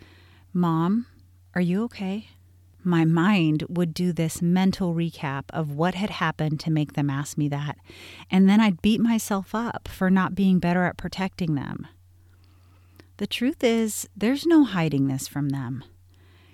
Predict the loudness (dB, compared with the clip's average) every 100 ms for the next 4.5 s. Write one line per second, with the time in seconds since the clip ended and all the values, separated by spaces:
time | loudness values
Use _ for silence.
0 | _ 2 4 4 2 0 0 2 2 2
1 | 2 2 2 0 -2 -2 -2 0 0 0
2 | 0 2 0 0 -2 -2 -2 -2 -4 -6
3 | -6 -4 -2 -2 2 4 2 0 -6 -8
4 | -6 -8 -8 -12